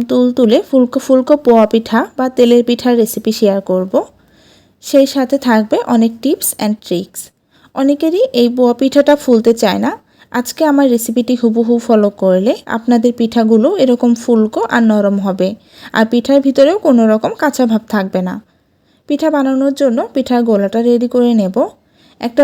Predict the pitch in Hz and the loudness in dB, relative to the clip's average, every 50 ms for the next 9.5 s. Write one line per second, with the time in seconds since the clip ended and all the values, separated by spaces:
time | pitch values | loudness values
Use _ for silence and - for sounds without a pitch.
0 | 269 269 262 262 269 285 294 302 294 294 294 294 294 285 294 285 285 - - 381 | 4 4 2 0 0 0 0 0 2 2 4 4 4 4 2 2 -2 -4 -8 -8
1 | 370 349 262 240 220 214 214 - 220 220 220 - - 233 220 208 196 196 190 196 | -4 0 2 2 2 2 0 -2 -4 -4 -4 -2 -2 0 0 2 0 0 0 -2
2 | 185 185 208 269 339 - _ _ _ _ _ _ - - 254 - 294 294 302 302 | -2 0 0 -2 -2 -6 _ _ _ _ _ _ -8 -8 -6 -4 -2 -2 0 0
3 | 294 277 311 359 339 277 247 233 240 240 233 254 240 233 240 240 226 233 226 226 | -2 -2 -2 -4 -2 -2 0 0 0 0 0 0 0 0 0 0 0 0 0 0
4 | 220 214 196 185 190 190 - - - 311 440 494 _ _ _ _ _ _ _ - | -2 -2 -4 -4 -6 -8 -8 -8 -8 -8 -10 -12 _ _ _ _ _ _ _ -12
5 | 269 262 - 277 277 269 269 277 269 - 233 196 208 254 392 440 - - 269 247 | -10 -4 -2 0 2 2 2 0 0 0 0 0 0 -2 -2 -4 -4 -4 -4 -2
6 | 247 240 226 247 226 226 226 226 226 240 226 226 226 302 381 381 302 247 226 208 | -2 -2 0 0 0 0 0 2 2 2 0 0 0 -2 -2 -2 -2 -2 -2 -2
7 | - 196 185 180 180 185 190 208 220 _ _ _ _ - - - - - 247 269 | -4 -4 -6 -6 -6 -8 -8 -10 -12 _ _ _ _ -20 -20 -18 -10 -6 -4 -4
8 | 262 254 262 277 269 269 - - - 403 480 - - 247 233 233 233 - - 233 | -2 -2 -4 -4 -4 -6 -6 -4 -4 -4 -4 -2 -2 -2 -2 -2 -2 -6 -6 -6
9 | 226 233 - - 214 196 - - 202 | -6 -6 -8 -6 -6 -6 -4 -4 -6